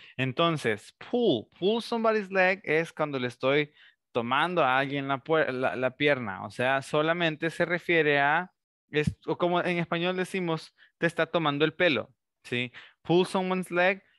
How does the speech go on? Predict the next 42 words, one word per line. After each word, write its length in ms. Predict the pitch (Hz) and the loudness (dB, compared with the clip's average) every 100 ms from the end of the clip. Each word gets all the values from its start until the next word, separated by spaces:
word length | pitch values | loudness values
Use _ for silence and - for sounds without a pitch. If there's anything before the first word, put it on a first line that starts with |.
| _ | _
es 140 | 143 - | -4 -2
cuando 180 | 160 147 | -2 -2
estamos 320 | - 143 147 | -2 -2 0
bromeando 560 | 135 131 120 120 117 110 | 0 0 0 -2 -4 -8
con 220 | 104 98 | -8 -6
alguien. 360 | 92 90 104 | -6 -8 -6
"I'm 160 | 117 143 | -4 -2
just 240 | 151 - - | -4 -6 -4
pulling 380 | 175 202 208 | 0 2 2
your 160 | 165 135 | 2 2
leg", 280 | 120 107 107 | 2 0 0
le 120 | 107 | -6
pueden 280 | 113 110 110 | -4 -4 -4
decir 240 | 110 110 | -6 -6
ustedes 360 | 110 - 107 107 | -6 -4 -4 -2
a 160 | 104 104 | -2 -4
alguien 300 | 101 104 - - - _ | -4 -10 -12 -20 -20 _
cuando 500 | 135 139 147 156 160 | -2 0 0 -2 0
están 580 | 127 120 - 123 127 131 _ _ | -4 -4 -2 -2 -2 -10 _ _
simplemente 580 | - 165 170 170 160 170 | -4 -2 0 0 0 0
tratando 560 | 151 160 170 170 170 165 | 0 -2 0 0 2 2
de 60 | |
hacerlo 380 | 165 - 170 165 | 0 0 -2 0
enojar, 500 | 165 165 165 165 165 | -2 -4 -2 0 -2
cuando 240 | 156 123 110 | -4 -6 -8
lo 60 | |
están 320 | 110 143 147 | -6 -4 -4
molestando 720 | 151 147 147 151 151 147 147 147 - _ | -4 -6 -4 -2 0 0 -2 -4 -18 _
y 120 | - 151 | -2 0
no 100 | 147 | 0
necesariamente, 840 | 143 139 131 127 120 117 113 113 | 0 -2 -2 0 0 -2 -2 -2
¿verdad? 380 | 113 107 110 101 | -2 -2 -4 -4
Es 400 | - 117 107 - | -4 -4 -4 -12
que 340 | - 117 110 107 | -6 -2 -2 -2
están 280 | 117 - 113 | -6 -6 -4
hablando 320 | 110 107 107 | -2 -4 -4
de 60 | 104 | -4
algo 220 | 101 104 | -4 -6
tan, 260 | 101 101 101 | -6 -6 -4
tan 200 | 92 90 | -6 -8
en 120 | 92 | -12
serio. 360 | - 85 85 | -12 -12 -14